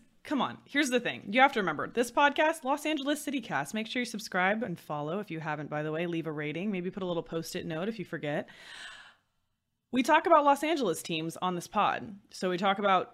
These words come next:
who they're playing and the teams each week. That doesn't mean that those are the best bets on the board. And something that one of my old co-hosts, Gil Alexander, we did Primetime Action together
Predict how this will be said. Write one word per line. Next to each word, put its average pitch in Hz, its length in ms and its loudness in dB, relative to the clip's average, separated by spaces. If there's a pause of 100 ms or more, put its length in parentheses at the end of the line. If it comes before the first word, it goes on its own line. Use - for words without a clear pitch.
who 247 200 -2
they're 247 140 6
playing 208 460 2
and 190 200 0
the 180 60 0
teams 233 380 0
each 180 200 -4
week. 202 220 2
That 190 120 0
doesn't 247 180 -2
mean 240 160 2
that 196 100 2
those 196 160 2
are 185 40 -4
the 175 100 0
best 165 400 0
bets 160 320 2
on 170 160 0
the 147 80 -4
board. 143 520 -2
And 180 160 0
something 226 360 0
that 196 240 2
one 180 100 0
of 170 100 -2
my 165 140 0
old 170 540 0
co-hosts, 226 480 4
Gil 196 200 4
Alexander, 233 760 4
we 196 80 -2
did 165 160 -2
Primetime 160 400 -2
Action 208 260 0
together 196 340 2